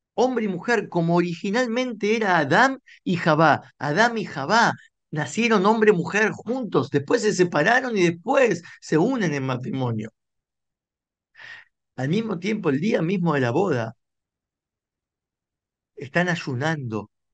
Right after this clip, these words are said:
Los novios ayunan, re-, la mayoría del día están recitando salmos, están concentrados, y eso es porque es un día que se llama el Yom Kippur, el día del perdón personal, así como el día del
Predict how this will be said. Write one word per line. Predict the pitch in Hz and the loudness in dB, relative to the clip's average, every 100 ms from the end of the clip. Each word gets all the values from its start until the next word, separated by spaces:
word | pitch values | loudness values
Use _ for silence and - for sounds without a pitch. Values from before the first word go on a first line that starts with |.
| _ _ | _ _
Los | 156 123 | -10 -8
novios | 147 208 208 180 - | -8 -8 -6 -8 -10
ayunan, | 110 - 190 185 147 123 120 120 117 - - | -16 -8 -4 -2 -2 -2 -2 -4 -10 -14 -8
re-, | 135 - 143 | -8 -8 -6
la | 131 131 | -4 -2
mayoría | 135 156 170 220 160 | -4 -2 0 0 2
del | 123 120 | 0 -2
día | 139 190 139 | -2 -2 -4
están | - 160 | -4 -8
recitando | 156 135 123 151 151 | -8 -12 -10 -8 -8
salmos, | 117 - 156 147 120 120 113 | -10 -2 -2 -2 -4 -6 -8
están | 135 214 214 | -8 -8 -6
concentrados, | 165 - 117 110 127 196 156 117 117 _ - - - | -8 -8 -12 -6 -2 0 0 -4 -6 _ -20 -20 -10
y | 160 | -6
eso | 240 214 | -6 -8
es | 170 | -10
porque | 143 135 139 | -10 -8 -8
es | 175 | -8
un | 175 160 | -8 -6
día | 185 160 | -6 -6
que | |
se | 127 | -8
llama | 123 175 170 | -6 -4 -2
el | 143 | -2
Yom | 139 214 202 | -2 -4 -6
Kippur, | - - 196 143 | -8 -6 -4 -2
el | 120 | -2
día | 175 226 | -4 -2
del | 180 170 | -2 -2
perdón | 151 143 202 175 | -2 -2 -2 -2
personal, | 151 131 131 131 117 | -4 -4 -6 -4 -4
así | 117 233 | -4 -2
como | 226 190 | 0 0
el | 151 | 4
día | 175 | 4
del | 160 135 | 4 2